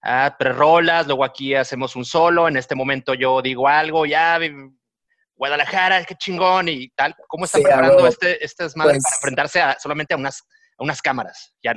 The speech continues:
Speaker 1: y a luces?
Speaker 2: Pues mira, la neta es que queremos hacer que básicamente la gente en su casa tenga la experiencia como si estuviéramos enfrente de ellos,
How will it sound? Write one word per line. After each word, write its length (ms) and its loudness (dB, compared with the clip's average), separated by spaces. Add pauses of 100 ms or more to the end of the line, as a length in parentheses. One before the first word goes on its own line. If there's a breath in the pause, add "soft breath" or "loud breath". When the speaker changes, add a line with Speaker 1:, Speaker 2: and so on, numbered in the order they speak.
(120)
Speaker 1:
y 60 -12
a 80 -8
luces? 220 -10
Speaker 2:
Pues 140 -2
mira, 300 4
la 100 2
neta 200 0
es 100 -4
que 480 0 (640)
queremos 420 2
hacer 360 0
que 100 -4
básicamente 560 -2
la 100 -4
gente 240 -6
en 80 -8
su 120 -10
casa 340 -4
tenga 500 -4
la 140 -8
experiencia 880 -8
como 200 -14
si 160 -14
estuviéramos 600 -4
enfrente 360 -14
de 100 -10
ellos, 220 -14